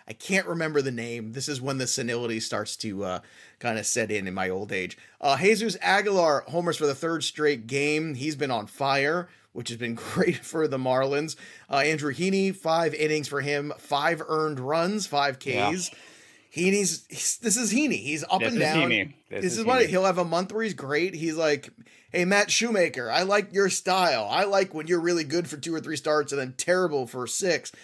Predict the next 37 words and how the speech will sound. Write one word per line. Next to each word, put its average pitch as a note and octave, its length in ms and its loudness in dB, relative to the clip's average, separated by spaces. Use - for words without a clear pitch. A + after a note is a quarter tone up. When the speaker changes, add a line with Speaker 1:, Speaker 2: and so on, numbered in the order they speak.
Speaker 1:
I G3 140 4
wanna G3+ 180 4
be E3+ 160 2
like D#3 200 2
you G3 140 -2
when D3 100 2
I B2 120 0
grow A#2+ 220 -4
up." - 200 -4
Uh, C3 200 4
Julio G3 280 6
Urias, E3 540 2
luckily, B2+ 360 0
just A#2+ 200 -10
wants B2 180 -4
to A#2 60 -10
be B2 120 -6
like A2 200 -2
himself. A#2 500 0
Another C#3 220 -2
strong C#3 360 -2
start B2 360 0
from G2 160 -10
him. C3+ 340 -2
Fifth C3+ 300 0
win C3 160 -2
of A#2+ 80 -2
the A#2 80 -4
season, A#2+ 420 -4
seven B2+ 560 -2
innings B2 320 -6
for G#2+ 140 -6
him, A#2 240 -2
one A#2 320 -2
earned, A2+ 260 -4
six - 260 -2
Ks. C3 380 0